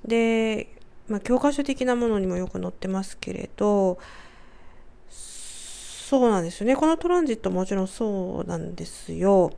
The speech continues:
で、例えばこのトランジットだと、そういったことに対して、こう、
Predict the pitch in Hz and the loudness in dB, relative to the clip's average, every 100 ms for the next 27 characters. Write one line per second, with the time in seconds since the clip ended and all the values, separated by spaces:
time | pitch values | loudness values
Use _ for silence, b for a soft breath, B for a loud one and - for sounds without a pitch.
0 | - 214 220 220 214 214 B B - - | -6 -4 0 2 0 -2 B B -10 -2
1 | 349 320 240 233 240 233 214 - - - | 0 2 2 2 0 0 0 -4 -8 -6
2 | 185 - - 269 233 226 220 233 - - | -6 -2 6 6 6 2 -4 -4 -4 -2
3 | 214 208 190 196 - - 247 226 190 180 | -2 -2 -4 -4 -8 0 2 2 0 0